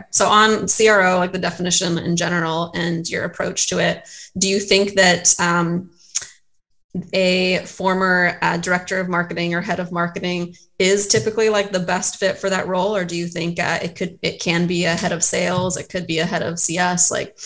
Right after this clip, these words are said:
uh, do you think it just depends on the organization? What, what do you think, uh, is the best fit for that role?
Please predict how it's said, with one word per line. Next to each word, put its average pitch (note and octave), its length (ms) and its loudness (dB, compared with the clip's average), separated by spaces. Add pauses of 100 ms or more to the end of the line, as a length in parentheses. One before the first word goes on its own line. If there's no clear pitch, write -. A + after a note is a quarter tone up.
(260)
uh, D#3+ 300 4 (120)
do F3 100 -2
you E3+ 40 2
think E3 160 -2
it D#3+ 60 -4
just - 160 2
depends E3+ 400 2
on E3 320 2
the D#3+ 140 -2
organization? F3 880 0
What, F3 300 -4
what F3+ 160 -4
do E3+ 60 0
you E3+ 80 -2
think, E3+ 320 -8
uh, - 300 -2 (340)
is F3 120 -2
the F3 60 -2
best E3+ 280 4
fit - 120 -2
for F3 100 -4
that - 120 -2
role? E3+ 320 -6